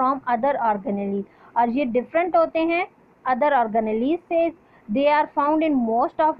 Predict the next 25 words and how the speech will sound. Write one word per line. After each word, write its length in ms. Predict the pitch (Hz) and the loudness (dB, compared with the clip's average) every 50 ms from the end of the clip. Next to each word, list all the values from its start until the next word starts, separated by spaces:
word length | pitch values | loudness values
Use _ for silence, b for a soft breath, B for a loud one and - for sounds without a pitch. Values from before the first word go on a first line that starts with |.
| 233 214 226 | -4 -2 -2
eukaryotic 560 | 247 277 277 - 339 330 320 320 302 349 330 - - - | -2 -2 -2 0 0 0 0 0 0 -4 -6 -4 -2 0
cell, 180 | 330 330 339 339 B B B B B B | 0 0 0 -2 B B B B B B
ज़्यादातर 540 | 214 233 254 247 233 269 285 277 - 294 285 | -2 0 0 0 2 0 -2 0 0 -2 0
ये 180 | 269 262 269 254 | 0 0 0 0
यूकैरियोटिक 640 | 208 214 262 277 269 339 330 320 311 320 359 349 | 0 -2 -2 -4 -2 0 0 0 0 0 -4 -6
सेल्स 300 | - - 330 311 320 285 | -2 0 2 2 2 0
में 180 | 302 320 330 311 | 0 0 0 0
भी 100 | 311 330 | 0 -2
होते 320 | 320 311 302 294 294 - | 0 0 0 0 0 0
हैं। 260 | 311 320 311 208 214 220 B B B B B B | 0 0 2 0 0 -2 B B B B B B
However, 500 | 247 262 302 330 349 370 381 370 339 285 | 0 2 4 4 4 4 4 2 2 0
they 100 | 320 320 311 311 | 0 2 2 2
are 120 | 302 269 262 240 233 | 2 2 0 0 2
more 260 | 262 294 330 370 403 | 2 4 4 4 4
abundant 460 | 392 277 247 269 269 262 269 277 277 277 | 2 0 0 -2 -2 -2 -2 -2 -4 -4
in 120 | 277 262 214 202 | -4 -4 -2 0
those 260 | 247 262 294 349 311 320 285 | 0 2 2 0 0 -2 -2
animal 300 | 269 262 254 254 247 247 | -2 -2 -2 -2 -2 -2
cells 380 | 247 - 262 247 240 247 247 208 | -2 -2 0 0 0 0 0 0
that 200 | 233 226 233 240 247 | 0 0 0 0 -2
exhibit 420 | 262 262 233 220 220 233 302 370 - - _ b b b b b b b 233 208 | -6 -6 -6 -8 -6 -4 -4 -4 -4 -6 _ b b b b b b b -4 -2
glycocytic 1300 | 247 262 254 254 254 262 262 - - 349 349 359 381 370 _ - 302 254 240 - 339 349 - _ - - 254 | 0 2 2 2 2 0 -2 -4 -2 0 0 0 0 -2 _ -8 -8 -8 -6 -4 -6 -6 -6 _ -4 -4 -4
activities, 720 | 247 - _ - 285 262 269 254 - - 320 294 262 226 202 - b b b b b | -4 -6 _ -6 -4 -2 -2 -4 -4 -4 -2 -2 -2 -4 -6 -10 b b b b b
और 140 | 262 254 262 | 2 2 2
ये 220 | 262 254 294 285 | 2 2 0 -2